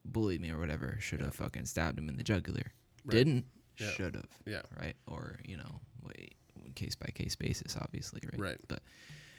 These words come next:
Speaker 1: um, that's an interesting thing too, because that almost ties into nostalgia in a way, because then you're kind of like, it kinda bridges into, like, how your brain is choosing to remember things.
Speaker 2: Yep.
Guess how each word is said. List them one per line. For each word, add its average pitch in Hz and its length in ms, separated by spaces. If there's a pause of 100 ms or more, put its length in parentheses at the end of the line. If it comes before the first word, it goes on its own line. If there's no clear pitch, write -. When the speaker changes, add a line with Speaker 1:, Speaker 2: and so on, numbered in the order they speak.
(220)
Speaker 1:
um, 104 380 (840)
that's 113 360
an 107 100
interesting 101 480
thing 76 200
too, 127 160
because 104 260
that 107 160
almost 175 280
ties 101 300
into 101 200
nostalgia 87 560
in 57 80
a 52 60
way, 52 340
because - 280
then 113 260
you're 117 160
kind 98 260
of 90 120
like, 85 300 (1160)
it 127 140
kinda 131 360 (520)
bridges 113 380
into, 110 240
like, 85 240
how 104 120
your 101 140
brain 98 420
is 76 120
choosing 95 380
to 80 80
remember 71 360
things. 127 360 (220)
Speaker 2:
Yep. 110 220